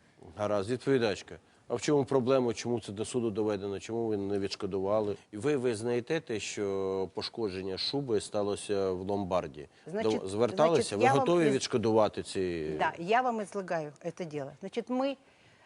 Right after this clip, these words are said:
Speaker 2: э, со своей стороны, я собрала собрание всех своих сотрудников по её, э, так сказать, претензии. И, э, э,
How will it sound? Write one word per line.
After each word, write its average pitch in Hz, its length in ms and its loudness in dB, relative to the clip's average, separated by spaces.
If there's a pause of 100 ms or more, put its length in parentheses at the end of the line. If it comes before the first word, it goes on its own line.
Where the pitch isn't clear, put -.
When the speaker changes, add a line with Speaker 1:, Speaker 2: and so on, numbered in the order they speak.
(100)
Speaker 2:
э, 214 300 2
со 233 180 -6
своей 294 260 -2
стороны, 190 600 -4 (260)
я 247 240 0
собрала 180 600 0
собрание 233 560 -2
всех 262 240 -6
своих 185 220 -10
сотрудников 170 640 -10 (400)
по 220 180 2
её, 196 440 -2 (260)
э, 180 260 0
так 180 120 -8
сказать, - 220 -6
претензии. 180 580 -6 (720)
И, 262 320 4
э, 208 380 6 (400)
э, 196 580 2